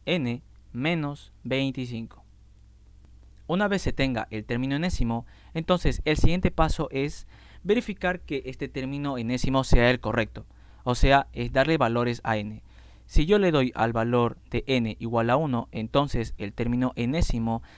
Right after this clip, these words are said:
debe ser igual a menos veinte. Por acá sería dos por uno al cuadrado más tres menos veinticinco, y esto es obviamente menos veinte. Ahora, si yo le doy el valor de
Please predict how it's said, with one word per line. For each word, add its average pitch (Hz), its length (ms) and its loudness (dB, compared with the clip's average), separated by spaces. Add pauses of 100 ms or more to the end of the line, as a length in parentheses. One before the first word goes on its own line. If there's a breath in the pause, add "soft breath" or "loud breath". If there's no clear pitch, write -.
(180 loud breath)
debe 180 180 0
ser 160 160 6
igual 120 480 2
a 123 160 2
menos 123 360 -4
veinte. 110 340 -6 (240)
Por 135 100 2
acá 135 180 0
sería 110 300 -2 (400 soft breath)
dos 175 340 6 (100)
por 120 280 2
uno 117 280 -2
al 110 80 -2
cuadrado 127 640 2
más 110 420 -6
tres 151 420 -6 (440 soft breath)
menos 120 420 0
veinticinco, 147 680 -4 (400 soft breath)
y 147 140 0
esto 156 320 0
es 113 260 -4
obviamente 123 600 -2 (180)
menos 110 500 -4
veinte. 110 340 -4 (280)
Ahora, 113 220 2
si 110 140 -4
yo 120 120 2
le 131 100 4
doy 131 240 4
el 110 180 -4
valor 113 480 0 (380 soft breath)
de 117 140 -4